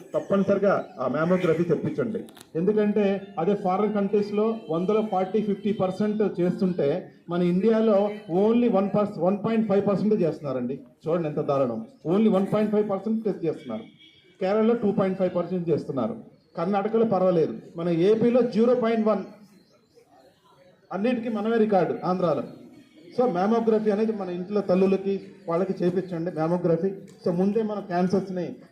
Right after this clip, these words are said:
మనం ప్రివెంట్ చేయొచ్చు. తర్వాత ఇందాక చెప్పినట్టు సారు హైయెస్ట్ ఇన్సిడెంట్, ఆ, ఆ, డెత్ రేట్స్ కూడా ఉండడానికి కారణం యాక్సిడెంట్స్ కూడా కారణం మెయిన్. So ఈ యాక్-, యావరేజ్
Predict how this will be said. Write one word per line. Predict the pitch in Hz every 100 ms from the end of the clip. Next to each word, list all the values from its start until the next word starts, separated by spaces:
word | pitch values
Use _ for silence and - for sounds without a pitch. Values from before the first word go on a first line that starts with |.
| - _
మనం | 160 156
ప్రివెంట్ | 165 156 147 127
చేయొచ్చు. | 113 - - - - _ _ _ -
తర్వాత | 196 214 220 196 185
ఇందాక | 185 226 226 208 180 -
చెప్పినట్టు | - 196 202 190
సారు | 185 175 175 180 - -
హైయెస్ట్ | 156 190 214 208 214 196 - - 160
ఇన్సిడెంట్, | 165 190 190 147 139 160
ఆ, | 147 135 131
ఆ, | 143 131 117
డెత్ | 175 180
రేట్స్ | 220 208 202 190
కూడా | 190
ఉండడానికి | 180 185 185 180
కారణం | 170 190 220 151
యాక్సిడెంట్స్ | 165 165 170 156 156
కూడా | 165 175
కారణం | 123 107 - - _ - 160
మెయిన్. | 170 - - - _ _ -
So | 240 202 202 - 165
ఈ | 170
యాక్-, | 185 - - - - 147
యావరేజ్ | 185 214 220